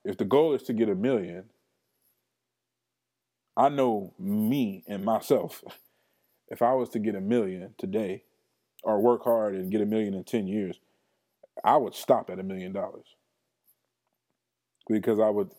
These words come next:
I hit a goal, you know? It's just natural that when you hit a goal, you kinda take, you can take a breath. You know, you can, you can, you can say, "Oh, okay, I got that off the list." Even if it's something small, like if you tell yourself you wanna work out today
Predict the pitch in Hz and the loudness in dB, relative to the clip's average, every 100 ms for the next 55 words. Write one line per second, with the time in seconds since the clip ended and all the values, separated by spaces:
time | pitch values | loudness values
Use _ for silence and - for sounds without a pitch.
0 | - 123 113 98 131 - - _ _ _ | -6 -2 0 2 0 0 -8 _ _ _
1 | _ _ _ 92 95 110 _ _ _ _ | _ _ _ -14 -14 -14 _ _ _ _
2 | - 110 123 104 131 135 123 107 101 101 | -6 0 2 4 2 2 2 0 0 -2
3 | 110 113 92 101 117 92 - _ - 95 | 0 0 0 2 2 0 -6 _ -10 -10
4 | - _ - 101 92 104 101 104 101 104 | -10 _ -4 -4 -2 -2 -2 -2 -4 -4
5 | 92 90 104 82 - - _ _ - 95 | -4 -4 -4 -4 -12 -20 _ _ -12 -8
6 | 98 98 104 92 92 _ _ _ _ _ | -6 -6 -6 -10 -12 _ _ _ _ _
7 | _ _ - 98 101 90 98 92 90 - | _ _ -10 -6 -6 -6 -6 -6 -6 -8
8 | - - - - - - - _ _ - | -8 -10 -12 -14 -14 -16 -18 _ _ -6
9 | 95 98 95 90 - 98 98 - - - | -2 0 0 -2 -4 -6 -8 -8 -14 2
10 | 170 180 156 131 151 104 113 123 98 90 | 4 4 0 0 0 0 2 2 2 -4
11 | 87 - _ - 104 101 123 110 104 101 | -8 -12 _ -8 -4 2 4 4 0 0
12 | 107 104 92 107 107 95 - 92 90 | 2 2 2 2 2 -2 -4 -6 -8